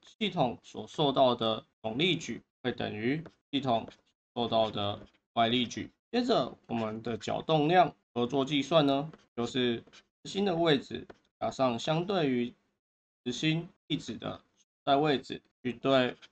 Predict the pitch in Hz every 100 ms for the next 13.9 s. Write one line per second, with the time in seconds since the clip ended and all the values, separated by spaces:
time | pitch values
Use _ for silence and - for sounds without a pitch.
0 | _ - 131 175 180 190 175 165 151 123
1 | _ _ - 123 120 127 117 - _ -
2 | 180 202 175 135 127 - 120 120 147 147
3 | 151 - _ 131 131 127 113 127 123 113
4 | 113 113 _ _ - 123 120 104 127 120
5 | 135 127 _ _ _ _ - 110 117 113
6 | 98 143 156 - _ - 185 202 196 190
7 | 110 147 156 143 117 110 113 - _ 127
8 | 117 113 120 123 123 113 - - _ _
9 | _ 127 135 170 180 190 - - _ -
10 | 143 127 117 107 - _ _ _ - 117
11 | 104 117 120 165 165 165 151 147 117 -
12 | _ _ _ - 113 110 127 135 143 -
13 | _ 127 120 135 156 196 180 127